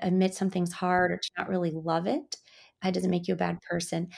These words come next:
And so the fact that they've lifted the mom guilt off, it's like, it takes, we say in coaching, this is coach speak, but we say it takes time. It gives you your time back. We don't realize when we're in that negative thought pattern,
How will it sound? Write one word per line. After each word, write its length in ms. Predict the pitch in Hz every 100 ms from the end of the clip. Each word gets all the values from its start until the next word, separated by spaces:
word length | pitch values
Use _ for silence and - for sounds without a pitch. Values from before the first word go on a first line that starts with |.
| - -
And 120 | 262
so 300 | 254 285 269
the 120 | 233 262
fact 260 | 277 330
that 140 | 415 254
they've 200 | 214 185
lifted 480 | 185 190 190 202
the 120 | 180 175
mom 420 | 165 165 175 180
guilt 360 | 196 196 214 -
off, 400 | 214 226 247 - - - -
it's 180 | 220
like, 180 | 247 220 -
it 100 | 220
takes, 440 | 254 294 285 - _ _ -
we 120 | 240
say 180 | 240 185
in 120 | 170
coaching, 400 | 165 175 180 175
this 160 | 170 170
is 80 | 175
coach 240 | - 170
speak, 200 | - -
but 100 | - -
we 80 |
say 160 | 220 240
it 100 | 226
takes 380 | - 196 - -
time. 540 | - 185 185 185 185 -
It 100 | 202
gives 160 | 233 214
you 100 | 208
your 160 | 175
time 300 | 175 180 180
back. 340 | 170 - - _ - -
We 100 | 247
don't 160 | 254
realize 360 | 202 208 180 180
when 140 | 175
we're 60 | 170
in 140 | 180
that 180 | 170 -
negative 480 | 170 170 175 170 -
thought 260 | 170 -
pattern, 400 | - 220 285 311